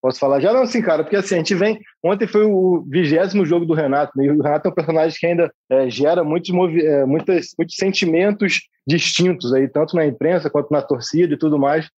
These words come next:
E, ao meu ver, muita gente traz, traz pra, pra análise, pra avaliação, é, sentimentos que o próprio Arthur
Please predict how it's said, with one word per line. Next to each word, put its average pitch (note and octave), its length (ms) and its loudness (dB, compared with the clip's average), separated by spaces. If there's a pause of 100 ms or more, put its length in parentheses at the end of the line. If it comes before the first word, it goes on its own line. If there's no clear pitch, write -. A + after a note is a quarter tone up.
(140)
E, D3 100 0
ao G3 140 2
meu G#3 160 2
ver, F#3 240 0
muita G3+ 340 0
gente F3 380 -2
traz, E3+ 380 0 (260)
traz E3+ 420 0
pra, C#3+ 420 0 (220)
pra C#3+ 140 0
análise, C#3+ 480 -2
pra D3+ 140 0
avaliação, D#3+ 680 0 (320)
é, C3+ 160 2
sentimentos D#3 480 0
que F3 80 -4
o C3+ 60 -8
próprio E3+ 260 0
Arthur F3+ 460 -2